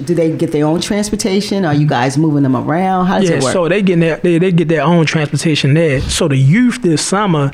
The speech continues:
Speaker 1: Mm-hmm.
Speaker 2: they was able to get, uh, bus passes.
Speaker 1: Bus,
Speaker 2: So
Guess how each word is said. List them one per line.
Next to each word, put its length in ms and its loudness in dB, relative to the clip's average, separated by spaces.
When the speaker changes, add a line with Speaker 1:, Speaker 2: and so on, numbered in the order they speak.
Speaker 1:
Mm-hmm. 340 2
Speaker 2:
they 240 2
was 240 0
able 220 0
to 60 0
get, 380 -2
uh, 220 0
bus 340 -2
passes. 440 -4
Speaker 1:
Bus, 200 -4
Speaker 2:
So 60 -18